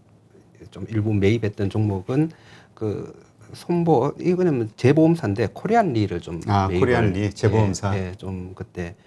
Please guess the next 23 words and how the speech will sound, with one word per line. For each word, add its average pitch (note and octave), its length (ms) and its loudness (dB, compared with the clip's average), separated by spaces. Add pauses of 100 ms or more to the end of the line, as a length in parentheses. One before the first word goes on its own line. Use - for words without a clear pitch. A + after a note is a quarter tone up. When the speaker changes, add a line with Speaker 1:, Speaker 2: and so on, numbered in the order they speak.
(240)
Speaker 1:
매입을 F#2+ 380 -6
했었고요. A2+ 460 -6 (280)
그리고 D#3 520 2 (160)
작년 F3+ 340 2
가을에 D3 580 2
은행주가 C#3 400 2
좀 F#2 200 -8
많이 F2 220 -8
쌌었거든요. F#2 760 -10 (320)
은행주가 F#2+ 540 -8
많이 F2+ 280 -8
싸서, A2 480 -10 (440)
어, F2 320 -16 (500)
그때 F#2 560 -10 (800)
가장 D#3+ 300 4
싼, G2+ 260 -2
저는 D#3+ 320 4
이제 F#2+ 180 -4
가장 D#3+ 280 0
싼 G#2 180 -2
쪽을 G2+ 220 -4
Speaker 2:
음. - 20 -10
Speaker 1:
좋아하니까, F2+ 680 -4